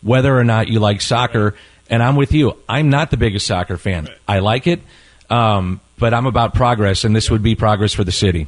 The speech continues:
Speaker 2: Amen to that, man. You, you answered basically my whole list of s-, questions. And I think the biggest one, though, that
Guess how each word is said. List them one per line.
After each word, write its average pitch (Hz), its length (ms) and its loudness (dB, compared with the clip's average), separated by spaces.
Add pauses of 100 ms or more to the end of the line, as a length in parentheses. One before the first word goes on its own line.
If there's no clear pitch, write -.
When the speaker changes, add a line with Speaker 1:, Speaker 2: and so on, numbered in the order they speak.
(100)
Speaker 2:
Amen 165 340 -6
to 180 80 -6
that, 147 320 -2
man. 120 300 -10
You, 135 100 -10
you 147 340 -6
answered 165 320 -8
basically 170 480 -8
my 143 180 -8
whole 147 200 -8
list 139 300 -10
of 117 80 -16
s-, - 80 -20
questions. 135 500 -12
And 123 80 -12
I 143 80 -10
think 220 260 -10
the 170 100 -8
biggest 180 360 -6
one, 180 240 -8
though, 143 160 -8
that 131 180 -12